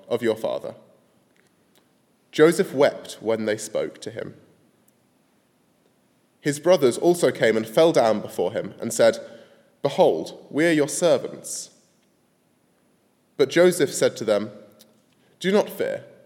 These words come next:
for am I in the place of God? As for you,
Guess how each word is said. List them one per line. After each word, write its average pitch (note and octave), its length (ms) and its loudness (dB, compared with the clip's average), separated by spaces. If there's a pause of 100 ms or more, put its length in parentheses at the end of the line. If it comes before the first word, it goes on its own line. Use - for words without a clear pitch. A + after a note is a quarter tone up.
(800)
for - 240 0
am F3+ 160 -2
I G#2 220 0
in A2+ 200 -2
the A2+ 80 -2
place - 340 -2
of B2+ 120 -12
God? - 280 -6 (2000)
As F3+ 220 -2
for C#3 120 -4
you, C2 320 -8